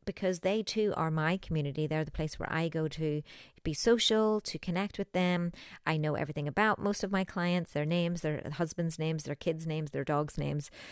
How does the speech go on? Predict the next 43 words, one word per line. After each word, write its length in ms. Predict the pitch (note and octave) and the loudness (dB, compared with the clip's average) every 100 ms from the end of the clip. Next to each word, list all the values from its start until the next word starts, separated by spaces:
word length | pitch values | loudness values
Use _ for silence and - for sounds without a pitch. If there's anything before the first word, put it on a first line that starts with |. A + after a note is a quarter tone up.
| - - | -16 -4
um, 340 | D#3+ D3 D3 D3 | 0 0 0 0
what 180 | E3+ | 0
they're 80 | E3 | 0
struggling 560 | E3 - F#3+ F#3 F3+ F3 | -2 2 2 4 2 2
with, 300 | E3+ F3 - | 2 2 2
what 220 | D#3 - | 0 0
they're 100 | D3+ | -2
trying 380 | - E3 D#3+ D#3+ | -2 -2 0 -2
to 120 | D3 | -4
achieve. 540 | D3+ - D#3 D#3 D#3 - - - | -6 -2 -2 0 -2 -8 -18 -8
And 120 | E3 | -2
I 60 | D#3+ | 0
believe 460 | D3+ D#3 E3 D#3+ - | 0 0 0 -2 -4
that 200 | - - | -8 -2
that 300 | C#3+ - - | -2 -4 -6
is 160 | D#3+ | -4
what 160 | D3 D#3 | -2 -2
makes 380 | D3+ D#3+ - - | 0 -2 -2 0
me, 300 | D#3 D3+ D3 - - - | 2 2 -2 -8 -20 -6
uh, 160 | D#3 D3 - | -2 0 0
an 100 | D#3+ | 0
amazing 440 | D#3+ F#3 G#3 E3 | 2 4 4 2
trainer 340 | - D3+ D3 C#3+ | 2 0 2 0
and 100 | C#3+ | -2
coach 360 | D3+ - - | -4 -6 -6
to 100 | D#3+ | -4
them. 380 | D3 D3 C#3+ C#3+ - - - | -2 -2 -2 -6 -8 -20 -6
And 140 | E3 D#3 | -2 0
that's 200 | D3 - | -2 -4
what 120 | - | -4
makes 240 | D3+ - | -4 -6
our 80 | D3 | -8
community 480 | - D3 D3 C#3+ C#3+ | -6 -6 -4 -4 -6
so 180 | C#3 C#3+ | -8 -8
successful. 720 | - - - C#3+ - - C#3+ - - - | -8 -8 -6 -6 -6 -8 -8 -10 -20 -4
And 140 | F3+ E3 | 0 2
we're 80 | |
also 320 | - F#3 - E3+ | 2 2 2 0
be 200 | D#3+ D#3 - | 2 0 0
able 280 | E3+ D#3 D#3 | 0 0 0
to 160 | - D3+ | -4 -6
do 260 | - E3+ | 0 0
that, 320 | D3+ D3 - | 2 0 -2